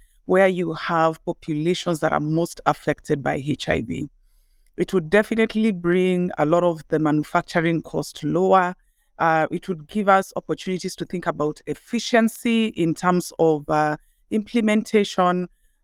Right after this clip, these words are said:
um, and even to start looking at some of the local, you know, local solutions, local materials that could easily help in bringing down, uh, the cost and even improving,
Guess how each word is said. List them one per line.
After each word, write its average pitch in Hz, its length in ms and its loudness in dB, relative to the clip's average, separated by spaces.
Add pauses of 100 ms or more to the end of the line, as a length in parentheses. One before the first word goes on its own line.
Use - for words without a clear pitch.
(160)
um, 185 420 2
and 202 200 0
even 277 300 2
to 247 120 -4
start 240 500 -2
looking 214 720 0 (100)
at 185 240 0
some 220 260 2
of 214 220 -2
the 180 200 2 (120)
local, 196 680 0
you 220 120 -2
know, 226 120 4
local 214 400 0
solutions, 202 760 -2
local 202 380 0
materials 202 720 0 (380)
that 185 240 2
could 175 340 -6
easily 180 520 0 (200)
help 185 320 4
in 165 160 -2
bringing 175 420 -2
down, 160 500 2
uh, 151 120 -2
the 147 180 -4
cost - 560 -2
and 180 200 2
even 226 320 0
improving, 160 760 0